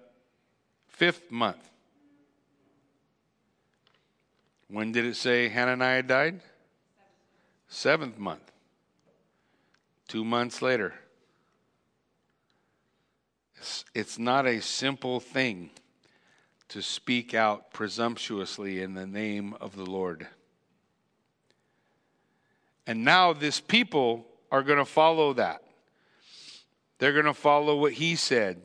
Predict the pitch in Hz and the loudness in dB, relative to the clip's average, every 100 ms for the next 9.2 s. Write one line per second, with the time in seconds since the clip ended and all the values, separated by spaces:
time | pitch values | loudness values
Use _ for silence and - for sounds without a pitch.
0 | - 113 135 160 123 107 117 139 120 - | -16 0 4 4 2 -4 -2 -2 0 -2
1 | 165 160 156 147 - 202 196 185 - 151 | 0 2 2 2 2 0 4 2 2 0
2 | 156 147 147 151 147 - - 208 196 156 | 0 2 2 2 2 -4 0 0 2 0
3 | 147 - - - - 156 - 170 185 185 | 0 -4 -14 -14 -2 -2 4 4 6 4
4 | 180 180 175 170 175 170 165 156 185 135 | 4 4 4 4 2 2 2 4 4 4
5 | - - - - 208 285 277 214 185 - | -2 -14 -20 0 4 6 4 4 2 2
6 | 147 156 160 165 - - 302 294 294 285 | 4 6 6 4 4 6 6 6 4 4
7 | 247 262 269 220 - 262 247 247 277 202 | 4 4 2 2 4 6 6 4 4 2
8 | 185 254 269 214 143 330 381 339 302 262 | 2 6 6 6 4 4 6 6 6 6
9 | 214 | 4